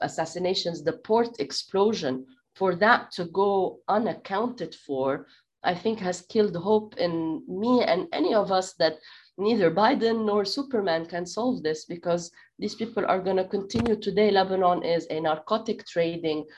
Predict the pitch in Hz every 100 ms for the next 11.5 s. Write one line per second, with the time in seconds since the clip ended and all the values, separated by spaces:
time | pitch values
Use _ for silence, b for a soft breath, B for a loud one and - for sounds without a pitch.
0 | B _ 147 180 226 220 196 - 160 160
1 | 170 - 160 156 151 160 208 - - -
2 | - - 170 170 160 156 - 208 214 190
3 | 185 170 175 170 160 160 160 - 143 -
4 | 139 139 b b - 175 180 180 233 254
5 | 196 196 - 170 - 226 254 - 175 165
6 | - 214 190 147 147 - 165 - 180 196
7 | 214 208 196 143 165 180 202 - - b
8 | b b - 165 165 208 180 175 202 196
9 | 196 208 220 - 170 - - 190 196 185
10 | - 165 147 147 180 175 180 180 170 170
11 | 208 269 - 160 147